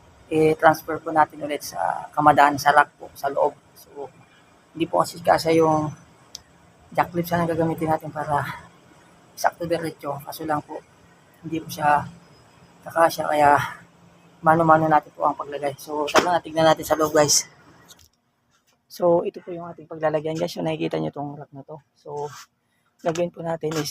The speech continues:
iagis ko muna and then aakyat ako sa taas, saka ako siya ikakamada. So, bali, ito po yung ating nakuhang kon. Iagis lang natin sa taas.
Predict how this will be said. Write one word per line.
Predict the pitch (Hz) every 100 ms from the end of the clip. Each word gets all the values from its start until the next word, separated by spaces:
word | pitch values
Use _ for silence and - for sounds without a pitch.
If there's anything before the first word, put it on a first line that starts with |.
| -
iagis | 156 151 151
ko | - 180
muna | 185 156 143 _
and | 180
then | 156 156 151 _ -
aakyat | 156 - 170 175
ako |
sa | 165 180
taas, | 185 160 - - _ _ _ _ -
saka | 151
ako | 147
siya | 143 175
ikakamada. | 160 151 143 139 139 - _ _ - -
So, | - 170
bali, | 165 175
ito | 175
po | 185 180
yung |
ating | 170 170 175
nakuhang | 165 170 165 165
kon. | 175 185 160 - _ _ _ -
Iagis | 214 160 139 175
lang | 170
natin | 165 156
sa | 175
taas. | 147 170 -